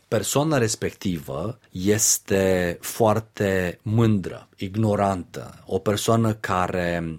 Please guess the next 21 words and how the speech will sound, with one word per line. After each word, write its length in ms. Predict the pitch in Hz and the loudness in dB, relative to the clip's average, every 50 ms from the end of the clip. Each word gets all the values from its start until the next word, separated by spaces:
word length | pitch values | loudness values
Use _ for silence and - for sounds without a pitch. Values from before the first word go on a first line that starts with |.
| - _ | -10 _
are 540 | - 92 98 101 104 104 107 104 101 95 - | 0 2 4 4 2 2 2 0 0 0 0
o 220 | - 98 95 92 | 0 0 2 2
atitudine 1120 | - - - - 87 - - 123 120 110 107 104 101 95 92 90 87 87 85 85 80 80 - - | 0 0 -4 -8 -8 -2 0 0 0 0 0 -4 -4 -4 -6 -8 -8 -8 -10 -10 -12 -14 -14 -12
de 140 | - 92 | -12 -10
genul, 500 | 87 90 98 104 101 98 95 92 90 87 | -8 -6 -4 -4 -4 -4 -4 -4 -4 -6
„A, 280 | 90 - 110 92 90 90 | -4 -4 -2 0 0 0
mie 240 | 98 143 156 143 120 | 0 0 0 2 2
nu 60 | 110 | 2
mi 100 | 101 92 | 0 -4
se 140 | - - 87 | -6 -8 -10
poate 300 | - - 85 78 - 80 | -8 -8 -8 -8 -8 -10
întâmpla, 640 | 73 73 - - 69 69 - - 64 64 69 - - | -14 -14 -14 -16 -16 -16 -16 -16 -14 -14 -14 -12 -8
eu 280 | - 107 104 110 110 107 | -4 0 4 4 4 4
pot 220 | 110 - 110 107 | 4 2 0 0
să 140 | - - 104 | 0 0 -4
duc, 420 | 90 87 85 92 85 - - - - | -4 -4 -6 -10 -10 -10 -12 -14 -12
uh, 280 | 73 69 65 - - 85 | -10 -10 -10 -10 -12 -10
lucrul 380 | 80 80 92 98 - 87 80 76 | -8 -8 -8 -6 -6 -6 -6 -6
acesta”, 800 | 76 - - - 90 85 - - - - 78 78 76 76 73 - - _ _ _ | -6 -6 -4 -4 -4 -2 -4 -4 -4 -4 -4 -4 -4 -6 -8 -14 -20 _ _ _
tinde 400 | - - 131 143 151 143 123 135 | 0 2 4 4 4 4 2 2
să 640 | 120 - - - - - 117 110 107 104 98 92 90 | 2 2 0 0 2 4 4 4 4 4 2 0 -4